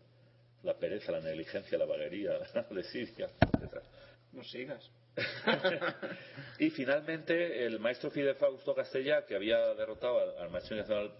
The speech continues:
Speaker 1: Palencia, esta vez inclina su rey ante, ante el maestro Fide Javier Alcaraz. Es lo que te decía, ¿no? Fíjate, eh, Fausto Castella normando, Javier Alcaraz normando, eh, Joel García normando, Luis Eduardo Ballester normando, tal vez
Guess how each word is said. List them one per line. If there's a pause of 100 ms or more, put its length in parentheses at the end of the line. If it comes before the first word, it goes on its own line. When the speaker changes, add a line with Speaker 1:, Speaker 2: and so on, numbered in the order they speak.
(220)
Speaker 1:
Palencia,
esta
vez
inclina
su
rey
ante, (560)
ante
el
maestro
Fide
Javier
Alcaraz. (100)
Es
lo
que
te
decía,
¿no? (440)
Fíjate,
eh,
Fausto
Castella
normando,
Javier
Alcaraz
normando, (220)
eh,
Joel
García
normando,
Luis
Eduardo
Ballester
normando,
tal
vez